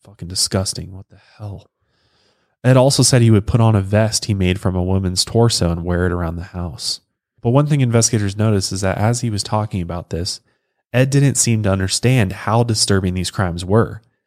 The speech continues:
and he didn't show any remorse either. It was like it was this totally normal thing to him. But at the same time, he didn't really come across as, like, this evil murderer that would do shit like this. Like, he seemed, like, kind of normal in a sense.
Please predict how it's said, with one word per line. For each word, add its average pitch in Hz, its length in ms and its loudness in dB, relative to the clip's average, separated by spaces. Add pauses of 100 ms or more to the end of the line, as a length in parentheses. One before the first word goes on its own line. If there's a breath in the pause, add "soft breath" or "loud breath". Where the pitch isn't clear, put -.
(220)
and 120 120 0
he 123 80 4
didn't 135 240 2
show 127 180 0
any 117 140 0
remorse 104 500 -2
either. 117 480 -4 (440)
It 110 80 -2
was 113 140 4
like 117 220 2
it 113 60 2
was 107 120 2
this 104 140 -2
totally 117 400 2
normal 98 300 -2
thing 107 280 -4
to 87 140 -4
him. - 360 -12 (260)
But 139 100 4
at 135 120 2
the 127 60 2
same 139 300 0
time, 131 380 -2
he 107 140 -4
didn't 107 280 0
really 101 180 2
come 98 200 -4
across 95 400 -2
as, 87 100 -4
like, 90 160 -4
this - 220 -2
evil 95 640 0 (300 soft breath)
murderer 98 500 0
that 90 180 -2
would 92 120 -2
do 101 160 4
shit - 280 -2
like - 200 -6
this. 76 260 -4
Like, 92 140 -4
he 90 140 -2
seemed, 101 360 0
like, 85 240 -2
kind 95 240 -2
of 92 260 -2 (460)
normal 104 520 2
in - 100 -8
a - 40 -8
sense. - 460 -6